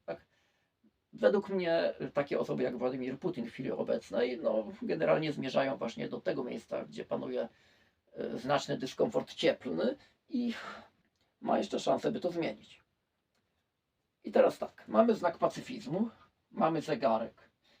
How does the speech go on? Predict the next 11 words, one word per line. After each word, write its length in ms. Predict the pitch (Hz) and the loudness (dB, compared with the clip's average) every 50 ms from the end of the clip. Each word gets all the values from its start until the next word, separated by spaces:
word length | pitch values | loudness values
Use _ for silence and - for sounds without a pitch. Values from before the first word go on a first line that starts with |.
| _ _ - | _ _ -10
gdzie 220 | 156 147 139 117 | -4 -4 -4 -4
w 200 | - - - - - | -4 -8 -16 -2 2
oba 240 | 185 160 - - - | 2 6 6 4 4
kąty 320 | - 160 165 147 - 147 | 4 -4 -4 -2 -6 -8
proste 520 | - - 160 147 135 - - - - - - _ _ _ _ _ _ _ _ _ _ _ _ _ _ _ _ _ _ _ _ _ _ _ _ _ _ | -6 0 0 0 0 0 -4 -2 -2 -2 -4 _ _ _ _ _ _ _ _ _ _ _ _ _ _ _ _ _ _ _ _ _ _ _ _ _ _
wchodzą 300 | - 170 - 143 139 117 | -2 -2 0 0 0 -2
wskazówki 720 | - - - - 160 160 151 - - - - - - - _ _ _ _ _ _ _ _ _ _ _ | 4 6 6 6 6 2 -4 -6 -8 -12 -12 -14 -14 -16 _ _ _ _ _ _ _ _ _ _ _
i 240 | - 143 120 110 - _ _ _ _ | -4 -2 -2 -4 -4 _ _ _ _
dają 420 | - 117 131 143 147 131 123 127 | -12 0 4 4 4 4 4 0
nam 220 | 131 127 127 123 117 | -4 -4 -6 -6 -4
wyjście 600 | 143 147 147 147 - - - - - - - - | -2 -2 -2 -2 -2 -4 -6 -6 -6 -6 -8 -8